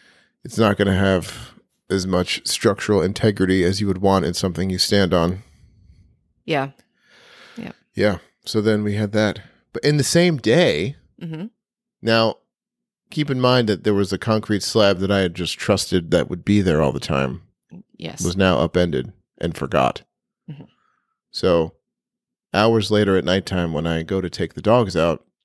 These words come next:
Speaker 1: I forget about this giant hole in the yard and I step in it.
Speaker 2: And fall.
Speaker 1: And go ass over elbows.
Speaker 2: And crash yourself.
Speaker 1: Enough so that I needed to take an ibuprofen.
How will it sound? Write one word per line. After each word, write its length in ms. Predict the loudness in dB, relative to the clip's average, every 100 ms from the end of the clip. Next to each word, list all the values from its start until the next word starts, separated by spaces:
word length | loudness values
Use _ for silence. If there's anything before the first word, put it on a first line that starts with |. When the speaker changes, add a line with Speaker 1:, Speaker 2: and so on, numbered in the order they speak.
| _ _ _ _ _ _ _ _ -16 -12
Speaker 1:
I 60 |
forget 300 | -8 -2 0
about 260 | 2 0 -2
this 140 | -6
giant 320 | 0 0 0
hole 200 | 0 2 2
in 60 |
the 60 | 0
yard 300 | 0 -2 -4 -8
and 100 | -6
I 40 | -4
step 280 | 0 0
in 100 | 2
it. 140 | -2 -4 _ _ _ _ _ _
Speaker 2:
And 180 | -10 -10
fall. 260 | -10 -16 -8
Speaker 1:
And 140 | -4
go 160 | 0 2
ass 220 | 2 2
over 220 | 0 2
elbows. 520 | 2 2 0 0 -4 -8 _ _ -14
Speaker 2:
And 160 | -12 -8
crash 460 | -6 -6 -8 -16 _
yourself. 540 | -16 -12 -12 -14 -16 _ 0
Speaker 1:
Enough 280 | 2 2
so 260 | 4 2 4
that 160 | 4 2
I 80 | 4
needed 280 | 2 2 -2
to 80 | 0
take 140 | 2
an 80 | 2
ibuprofen. 800 | 0 0 0 2 2 -2 -8